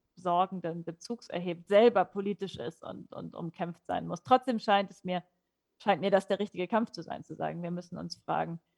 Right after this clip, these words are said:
ähm, was ist, ist ein richtiger Bezug auf Eigentum und die Dinge, die man besitzt. Und das, also um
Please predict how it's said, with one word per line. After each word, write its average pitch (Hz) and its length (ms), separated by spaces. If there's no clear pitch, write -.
ähm, 165 380
was - 320
ist, - 340
ist - 240
ein 170 80
richtiger 180 460
Bezug 160 420
auf 151 260
Eigentum 160 480
und 156 120
die 160 120
Dinge, 165 240
die 160 120
man 160 180
besitzt. - 400
Und 165 180
das, - 200
also 165 280
um 170 160